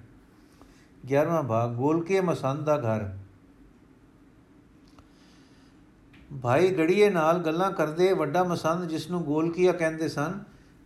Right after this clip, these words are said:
ਤੇ ਜੋ ਇੱਕ ਤਰ੍ਹਾਂ ਦਾ ਖਜ਼ਾਨਚੀ ਹੁੰਦਾ ਸੀ, ਆਪਣੇ ਘਰ ਪੁੱਜਾ। ਅੱਗੇ ਉਸ ਦੀ ਵਹੁਟੀ ਅਜੇ ਦੀਵਾਨ ਵਿੱਚੋਂ ਨਹੀਂ ਸੀ ਆਈ। ਉਹ ਕੁਛ ਖਾ ਪੀ ਕੇ ਜ਼ਰਾ ਆਰਾਮ ਕਰਨ ਬੈਠ ਗਿਆ ਕਿ ਇੰਨੇ ਨੂੰ ਵਹੁਟੀ ਆ ਗਈ। "ਵਹੁਟੀ, ਤੁਸੀਂ ਅੱਜ ਦੀਵਾਨ ਸਮਾਪਤੀ ਤੋਂ ਪਹਿਲੇ ਆ ਗਏ।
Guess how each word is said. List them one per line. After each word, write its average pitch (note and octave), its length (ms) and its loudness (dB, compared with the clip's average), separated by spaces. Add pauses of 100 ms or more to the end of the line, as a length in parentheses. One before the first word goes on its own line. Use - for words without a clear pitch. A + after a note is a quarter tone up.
ਤੇ D#3 120 0
ਜੋ F3 380 2 (300)
ਇੱਕ E3+ 300 -2
ਤਰ੍ਹਾਂ F3 500 0 (440)
ਦਾ D#3 140 2
ਖਜ਼ਾਨਚੀ D3+ 600 -2
ਹੁੰਦਾ D3 300 0
ਸੀ, E3+ 180 0
ਆਪਣੇ D3+ 340 -2
ਘਰ B2 180 0
ਪੁੱਜਾ। D3 500 -4
ਅੱਗੇ D3 200 -4
ਉਸ E3 160 -2
ਦੀ D#3+ 140 0
ਵਹੁਟੀ E3+ 440 0
ਅਜੇ D3 200 0
ਦੀਵਾਨ C#3 460 -2 (480)
ਵਿੱਚੋਂ C#3+ 280 -4
ਨਹੀਂ D#3 260 -2
ਸੀ D3 180 -4
ਆਈ। C#3 340 -2 (500)
ਉਹ F3 180 0
ਕੁਛ F3 280 -2
ਖਾ C#3 260 0
ਪੀ D#3+ 240 0
ਕੇ E3 200 -2
ਜ਼ਰਾ D3+ 280 0
ਆਰਾਮ C#3+ 400 -2
ਕਰਨ C#3+ 240 -2
ਬੈਠ B2+ 260 -4
ਗਿਆ C#3+ 240 -2
ਕਿ D3 200 -6
ਇੰਨੇ D#3 200 -2
ਨੂੰ D#3 140 -4
ਵਹੁਟੀ C#3 340 -4
ਆ A2 160 -2
ਗਈ। A2+ 220 -6 (580)
"ਵਹੁਟੀ, E3 260 -2
ਤੁਸੀਂ F3 360 -2
ਅੱਜ D#3+ 80 0
ਦੀਵਾਨ D3+ 340 -4
ਸਮਾਪਤੀ D3+ 460 -6
ਤੋਂ E3 160 -4
ਪਹਿਲੇ D#3+ 300 0
ਆ C3 180 2
ਗਏ। C#3 280 -2